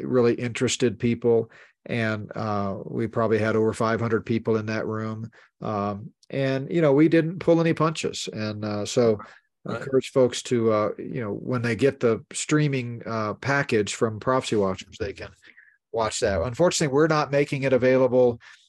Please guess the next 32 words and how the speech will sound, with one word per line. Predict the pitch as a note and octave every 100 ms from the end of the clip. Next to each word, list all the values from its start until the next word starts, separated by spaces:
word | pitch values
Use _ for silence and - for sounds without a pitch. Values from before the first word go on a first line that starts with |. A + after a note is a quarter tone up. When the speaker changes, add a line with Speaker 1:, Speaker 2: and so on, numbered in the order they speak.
| _
Speaker 1:
uh, | -
through | B2 B2+
Not | B2 B2
by | A#2+ A2+
Works. | A2 B2+ F#3 - -
That's | C3+ A#2+ -
because | B2 A#2+ G#2
we're | G#2+
trying | - B2 A#2+
to |
encourage | A#2 G2+ B2 A#2+
people | - A#2+ A#2
to | G#2+
get | F#2+ A#2 - -
the | F#2+
whole | A#2 A2+
package | A2+ A2 A#2 C#3 C3+ -
through | A#2+
Speaker 2:
Sure. | G#2+
Speaker 1:
Prophecy | A2 A2+ -
Watchers. | B2 B2+ - D3+ D3 - - - - _ _
Um, | - G#2+ G2+ G#2 - _ _ -
but, | A2+ A2 -
uh, | A#2 G#2 G2+
you | G#2 A2+
can, | A2 A2+ G#2
you | A#2+
can | A2+
certainly | A2 A#2+ A2 A2
get, | A2 G#2 _ _ -
get | A#2 G#2+
that, | A2 G#2